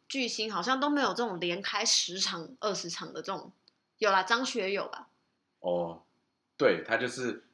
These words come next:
Speaker 2: 台北好几场，然后高雄好几场这样。
Speaker 1: 对，对，对。可是五月天真的太屌了，我真的理解了。
Speaker 2: 嗯，他们这样开线上演唱会，真的会让人家对比出一九二零年他们这样子连续的十场演唱会，但是遇到疫情之后一场都办不了，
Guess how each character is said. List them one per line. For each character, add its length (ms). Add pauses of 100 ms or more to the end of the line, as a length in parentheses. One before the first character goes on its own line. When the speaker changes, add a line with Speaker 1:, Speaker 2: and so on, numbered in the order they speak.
Speaker 2:
台 160
北 300
好 160
几 160
场， 220
然 120
后 140
高 160
雄 160
好 200
几 120
场 200
这 100
样。 80
Speaker 1:
对， 180
对， 120
对。 120 (500)
可 80
是 80
五 140
月 140
天 200
真 120
的 80
太 280
屌 320
了， 140
我 80
真 180
的 60
理 160
解 300
了。 100
Speaker 2:
嗯， 80 (420)
他 120
们 100
这 80
样 80
开 160
线 180
上 220
演 100
唱 140
会， 100
真 120
的 60
会 100
让 160
人 100
家 100
对 220
比 240
出 380
一 160
九 220
二 180
零 200
年 160
他 140
们 160
这 140
样 180
子 140
连 240
续 240
的 100
十 240
场 180
演 140
唱 240
会， 180
但 160
是 100
遇 160
到 200
疫 100
情 220
之 140
后 100
一 100
场 200
都 100
办 240
不 80
了， 240